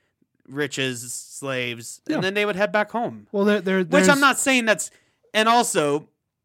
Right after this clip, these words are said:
Speaker 1: yeah, slaves, there was always slaves throughout history. The Vikings had slaves, the English had slaves,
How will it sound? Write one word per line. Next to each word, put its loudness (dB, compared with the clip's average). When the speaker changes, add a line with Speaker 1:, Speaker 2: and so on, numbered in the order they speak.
Speaker 1:
yeah, 0
slaves, -4
there -8
was -4
always 2
slaves -8
throughout -8
history. -10
The -12
Vikings -6
had -4
slaves, -8
the -20
English -10
had -4
slaves, -8